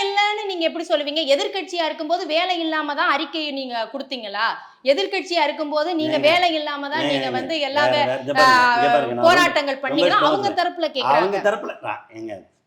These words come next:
Speaker 2: பா-, பாமக,
Speaker 1: அந்த வார்த்தையை தான்.
Speaker 2: பாமகவோட ப-, இதுவும் திமுகவோட இதுவும் ஒண்ணுமா? இது ஒரு,
Speaker 1: சரி, ஆ,
Speaker 2: இது ஒரு, ஆ.
Speaker 1: சரி, அப்ப நம்ம சப்ஜெக்ட்டுக்கு வந்தோம்னா,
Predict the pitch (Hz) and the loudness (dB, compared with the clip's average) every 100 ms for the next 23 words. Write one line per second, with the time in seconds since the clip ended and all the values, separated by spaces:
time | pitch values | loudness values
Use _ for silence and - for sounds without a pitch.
0 | - 80 - 285 359 370 294 - 311 427 | -16 -14 -6 -2 0 2 2 4 4 4
1 | - 381 349 214 214 208 196 175 170 160 | 0 2 4 4 6 6 6 4 4 4
2 | 151 147 131 120 120 120 120 120 120 131 | 2 -2 -2 -2 -2 -4 -4 -6 -8 -8
3 | 156 151 160 135 127 113 110 110 107 117 | -8 -6 -6 -4 -6 -4 -6 -8 -10 -12
4 | 95 95 92 - 330 392 370 311 - 285 | -12 -16 -20 -14 -8 -2 -2 -2 -2 2
5 | 285 311 294 294 - - - 339 269 254 | 2 2 -2 -6 -8 -10 -2 0 0 -2
6 | 277 269 254 294 269 370 359 262 254 247 | -2 -4 -2 -2 -2 -6 -6 -6 -6 -8
7 | 233 | -4